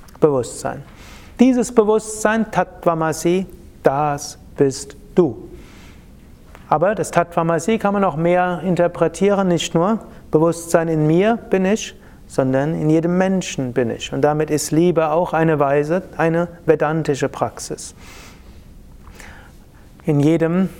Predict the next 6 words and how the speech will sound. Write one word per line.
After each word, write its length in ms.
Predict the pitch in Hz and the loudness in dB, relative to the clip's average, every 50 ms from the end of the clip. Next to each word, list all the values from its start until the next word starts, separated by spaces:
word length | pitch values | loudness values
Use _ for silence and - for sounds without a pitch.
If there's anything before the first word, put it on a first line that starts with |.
| - - - - | -20 -4 2 4
Ding, 440 | 202 208 208 214 214 214 208 - - - - | 4 4 4 0 0 0 0 -2 -4 -10 -8
in 340 | - 165 151 151 151 151 151 | -2 0 0 0 0 0 0
jedem 340 | 151 160 165 160 160 170 165 | 2 2 2 2 0 0 0
Objekt, 720 | 165 165 165 - 175 175 185 185 - - - - - - - | 0 -2 0 0 0 0 0 -2 -6 -14 -16 -16 -16 -8 -2
überall, 580 | 196 185 165 165 160 156 143 135 131 151 175 160 - - - - | 0 0 2 2 0 2 2 2 0 0 -2 -4 -10 -16 -16 -10
ne? 180 | 151 156 170 | -8 -8 -8